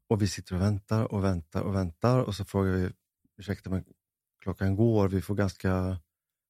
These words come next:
lite tid nu. Ja, men hon, eh, hon sover och måste få sova. Och klockan gick och till slut så såg vi att det är fyrtio minuter innan det är dags för fest. Och så, eh, kommer hennes assistent och säger att, ehm,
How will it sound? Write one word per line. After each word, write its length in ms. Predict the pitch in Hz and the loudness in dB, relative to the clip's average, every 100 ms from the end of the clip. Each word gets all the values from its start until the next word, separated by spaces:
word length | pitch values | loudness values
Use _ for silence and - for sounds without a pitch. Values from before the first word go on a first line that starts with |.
| - | 0
lite 280 | 110 101 95 | 0 2 -2
tid 260 | - 147 | 0 4
nu. 260 | 123 92 92 _ _ _ _ - | 4 2 -2 _ _ _ _ -6
Ja, 280 | 110 113 113 | 4 6 6
men 240 | 113 107 | 6 4
hon, 380 | 104 110 104 101 | 4 4 4 4
eh, 220 | 101 98 | 4 4
hon 120 | 98 107 | 2 2
sover 340 | 110 98 95 | 4 2 4
och 60 | 104 | 2
måste 220 | 98 - | 0 -4
få 60 | |
sova. 440 | - 107 101 104 101 _ _ _ _ _ _ - | -4 -2 0 0 -2 _ _ _ _ _ _ -8
Och 100 | 107 | 0
klockan 340 | 110 98 98 | 0 2 0
gick 380 | 92 113 127 - | 4 2 0 -2
och 120 | 107 | -4
till 140 | - 101 | -2 0
slut 200 | 110 98 | 2 0
så 100 | 104 | -2
såg 160 | 110 110 | 0 2
vi 60 | |
att 140 | 95 _ | 2 _
det 220 | - 107 | -4 0
är 40 | 101 | 0
fyrtio 640 | - 131 - _ - 120 | 0 -2 -2 _ -2 2
minuter 680 | 123 101 80 - 123 131 120 _ _ _ _ _ - | 4 4 0 0 4 4 2 _ _ _ _ _ 2
innan 640 | 127 107 95 95 92 95 | 4 6 4 2 2 2
det 80 | 98 | 2
är 40 | |
dags 320 | 101 95 - - | 2 0 -2 -8
för 100 | 101 | -6
fest. 400 | 98 120 110 - - - _ _ _ _ - | 0 2 0 -6 -18 -20 _ _ _ _ 0
Och 280 | 107 87 - | 0 0 -8
så, 540 | - 101 98 95 95 | -2 0 2 0 -2
eh, 120 | 95 | -2
kommer 240 | 90 104 95 | -2 0 2
hennes 360 | 95 95 87 - | 2 0 -4 -6
assistent 760 | 98 90 87 104 113 110 - | -6 -6 -2 2 4 2 -2
och 160 | 101 87 | -4 -4
säger 300 | - 95 87 | -4 -6 -4
att, 320 | - 85 - | -6 -10 -6
ehm, 320 | 50 50 82 | -4 -2 -4